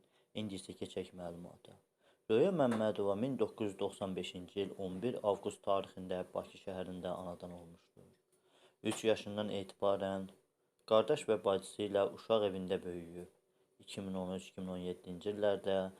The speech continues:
Azərbaycan Dövlət Neft Akademiyasında neft-qaz mühəndisliyi ixtisası üzrə təhsil alıb. Tez müğənniyə on dörd yaşında başlamışdır. O, on beş yaşında Sən Bir Nəğməsən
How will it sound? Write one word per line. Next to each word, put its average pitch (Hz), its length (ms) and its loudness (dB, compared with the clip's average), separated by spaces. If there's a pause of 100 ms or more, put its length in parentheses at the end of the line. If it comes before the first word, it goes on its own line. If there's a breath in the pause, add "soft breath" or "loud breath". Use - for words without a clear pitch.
(320 loud breath)
Azərbaycan 107 540 2
Dövlət 98 340 0
Neft 107 240 -2
Akademiyasında 98 960 -2 (500 loud breath)
neft-qaz 107 540 0
mühəndisliyi 98 720 -4
ixtisası - 540 -4
üzrə 92 320 -4
təhsil 92 340 -4
alıb. 85 320 -10 (1300)
Tez 151 240 0
müğənniyə 104 800 0 (360)
on 104 220 -2
dörd 123 160 0
yaşında 98 460 0
başlamışdır. 90 840 -10 (560 soft breath)
O, 110 60 0 (100)
on 95 160 -2
beş 104 200 0
yaşında 98 640 2
Sən 104 280 0
Bir 98 140 0
Nəğməsən 98 560 0